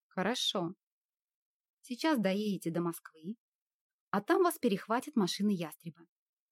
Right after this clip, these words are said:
Пересядешь в неё. И дальше всё, как обговаривали. Торопитесь. Скоро открытие выставки. Нельзя терять ни минуты. Ты должна там хорошо примелькаться. Я бросилась к шефу на шею, попыталась его обнять. "Спасибо!"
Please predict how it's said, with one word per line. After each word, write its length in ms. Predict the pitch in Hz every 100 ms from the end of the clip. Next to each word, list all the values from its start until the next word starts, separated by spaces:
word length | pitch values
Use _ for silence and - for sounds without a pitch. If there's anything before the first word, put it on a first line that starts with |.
| _
Пересядешь 540 | - 185 - 247 302 -
в 40 |
неё. 460 | 302 294 175 165 170 _ _ _ _ _ _ -
И 80 | 185
дальше 380 | 202 196 -
всё, 320 | 180 - 262 285
как 300 | - 214 -
обговаривали. 680 | 175 175 180 170 156 151 - _ _ _ _ _
Торопитесь. 880 | 208 226 254 - 180 - 160 - _ _ _ _ _ -
Скоро 400 | - 220 233 262
открытие 460 | - 202 190 208
выставки. 540 | 180 175 170 - 165 165 _
Нельзя 360 | 185 202 202 190
терять 340 | 190 196 269
ни 100 | 240
минуты. 460 | 214 185 160 151 170 _ _ _ _ _ _ _
Ты 80 | 220
должна 360 | 214 214 226 226
там 180 | 202
хорошо 440 | 196 202 196 - 233
примелькаться. 600 | 233 214 180 170 147 - _ _ _ _ _ _ _ _ _ _ -
Я 160 | 285
бросилась 400 | 262 269 233 220
к 80 | -
шефу 300 | - 220 208
на 140 | 202 202
шею, 360 | - 294 285
попыталась 500 | 190 190 233 240 214
его 120 | 185
обнять. 420 | 190 180 190 160 -
"Спасибо!" 840 | - - 269 - - 294 180 160